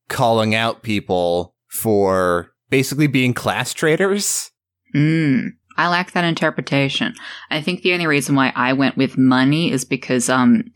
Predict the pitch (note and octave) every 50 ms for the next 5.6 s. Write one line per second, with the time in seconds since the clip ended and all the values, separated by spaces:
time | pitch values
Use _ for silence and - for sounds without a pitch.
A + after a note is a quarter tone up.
0 | - - - - A#2+ - - C3 A#2 G#2+ - A#2+ B2 A#2+ A#2+ B2 B2 A2+ - -
1 | - A2+ A2+ A2+ A#2 A#2 A#2+ G#2+ A2 A2+ A#2 A2+ G#2+ - A#2 A2 G2+ - - G#2+
2 | - - - - - A#2 G#2 F#2+ G#2 G2 - - A2+ G2 - - G#2+ F#2+ A2 G#2
3 | - - G2 G2 G2+ G2 G2 G2+ G2 G2 G2 F#2+ F#2+ F#2+ F#2+ B1+ G2+ A2 A2 G2+
4 | - A#2+ B2 - - _ _ - - _ B4+ B4 A#4 F4 F3+ B2+ A2+ - - -
5 | F3+ - - - _ - E3 E3 E3+ E3+ D#3+ C#3